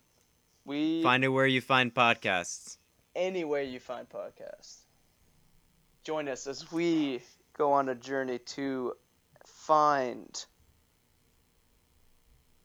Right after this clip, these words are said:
Speaker 1: the location of the rub. And what it means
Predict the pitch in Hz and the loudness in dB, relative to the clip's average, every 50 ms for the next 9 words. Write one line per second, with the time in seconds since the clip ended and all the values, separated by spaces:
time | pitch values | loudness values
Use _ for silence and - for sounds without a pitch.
0 | _ _ - 151 151 151 151 - 160 151 - - 165 165 156 160 165 - - 185 | _ _ -4 -2 -2 -2 -2 -2 -4 -4 -4 -6 -8 -8 -8 -6 -6 -6 -8 -8
1 | - _ _ _ _ _ _ _ _ _ _ _ _ _ _ _ _ _ _ _ | -12 _ _ _ _ _ _ _ _ _ _ _ _ _ _ _ _ _ _ _
2 | _ _ _ _ _ _ _ _ _ _ _ _ _ _ _ - 160 156 170 196 | _ _ _ _ _ _ _ _ _ _ _ _ _ _ _ -14 -10 -6 -4 -4
3 | - - 170 190 208 180 151 143 139 147 - - - - | -4 -4 -6 -6 -6 -6 -6 -8 -10 -12 -14 -16 -16 -18